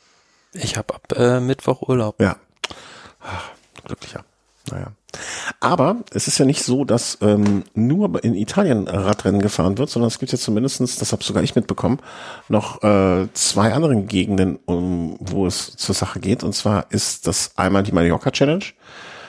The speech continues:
Speaker 2: ähm, die auf der Baleareninsel stattfindet. Und dann gibt es noch die, ähm, die Ungarn-Rundfahrt,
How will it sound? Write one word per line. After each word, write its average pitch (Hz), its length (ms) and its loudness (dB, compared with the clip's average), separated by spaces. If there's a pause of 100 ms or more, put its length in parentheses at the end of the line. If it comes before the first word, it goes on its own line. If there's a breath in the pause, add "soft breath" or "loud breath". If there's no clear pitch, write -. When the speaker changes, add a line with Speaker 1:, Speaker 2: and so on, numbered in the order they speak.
(220 loud breath)
Speaker 2:
ähm, 104 520 2
die 98 340 -2
auf 85 120 -2
der 78 100 2
Baleareninsel 120 1040 2
stattfindet. - 1080 -2 (720 loud breath)
Und 107 580 2
dann 92 540 2
gibt - 240 -6
es - 240 -2
noch 82 300 -4
die, 80 420 -6
ähm, 92 800 -10 (140)
die - 100 -14
Ungarn-Rundfahrt, 165 840 2